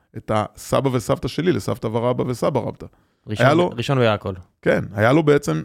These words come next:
Speaker 1: שנים עשר סבים וסבתות. <laughs>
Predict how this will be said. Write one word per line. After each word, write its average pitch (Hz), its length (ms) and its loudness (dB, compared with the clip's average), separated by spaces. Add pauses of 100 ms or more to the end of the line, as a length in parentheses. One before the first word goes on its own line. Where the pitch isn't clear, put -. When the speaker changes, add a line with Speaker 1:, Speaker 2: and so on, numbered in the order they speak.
(100)
Speaker 1:
שנים 151 420 -2
עשר 165 260 -2
סבים 147 340 0
וסבתות. 151 440 -8 (880)
<laughs> 92 60 -10